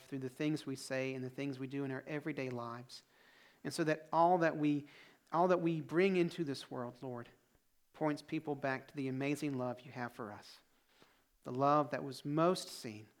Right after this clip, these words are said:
when Jesus died for us on the cross and rose again three days later.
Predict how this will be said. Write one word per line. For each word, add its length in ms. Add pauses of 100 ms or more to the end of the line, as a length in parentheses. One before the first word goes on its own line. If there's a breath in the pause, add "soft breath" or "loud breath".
(480 soft breath)
when 140
Jesus 380
died 260
for 220
us 120
on 100
the 60
cross 400
and 160
rose 220
again 320
three 180
days 300
later. 140